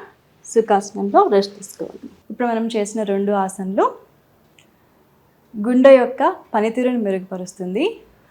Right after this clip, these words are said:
అలాగే బ్లడ్ సర్క్యులేషన్ ఇంప్రూవ్ అవుతుంది. కాబట్టి ఈ రెండు ఆసనాలు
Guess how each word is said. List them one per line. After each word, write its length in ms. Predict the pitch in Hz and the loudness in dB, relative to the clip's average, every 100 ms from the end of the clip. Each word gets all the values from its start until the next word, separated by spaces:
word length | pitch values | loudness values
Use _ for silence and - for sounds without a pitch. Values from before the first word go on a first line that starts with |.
| - | -2
అలాగే 440 | 196 196 202 370 233 | 2 2 0 -2 2
బ్లడ్ 220 | 196 196 | 0 2
సర్క్యులేషన్ 480 | 220 220 220 208 214 | -4 -2 -6 -4 -6
ఇంప్రూవ్ 320 | 190 185 190 180 | -6 -6 -6 -6
అవుతుంది. 400 | 175 175 180 339 415 _ _ _ _ - | -8 -10 -4 -4 -4 _ _ _ _ -6
కాబట్టి 480 | 180 175 294 427 - _ _ - | -6 -4 -6 -6 -8 _ _ -2
ఈ 100 | 262 | 0
రెండు 280 | 247 240 247 | 2 2 2
ఆసనాలు 640 | 262 220 208 196 190 202 | 2 2 -2 -6 -4 -2